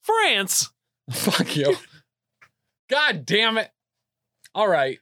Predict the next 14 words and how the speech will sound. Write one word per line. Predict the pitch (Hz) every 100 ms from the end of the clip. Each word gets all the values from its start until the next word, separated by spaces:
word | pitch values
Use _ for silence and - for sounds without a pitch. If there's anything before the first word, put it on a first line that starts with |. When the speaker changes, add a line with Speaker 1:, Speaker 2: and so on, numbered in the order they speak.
| _
Speaker 1:
Yep. | 165 170 - _ _ _ _ _ _ - -
Welcome | 147 160
to |
the | 180
show, | 220 214
bud. | 170 170 - _ _ _
Speaker 2:
Mm-hmm. | 107 113 117 123 - _ _ _ _
Speaker 1:
Eighty-nine | 135 143 160 165
episodes. | 170 170 - 131 127 - -
Still | - - 127
catch | 147 170 -
you |
off | 185 -
guard. | 101 98 92 78 76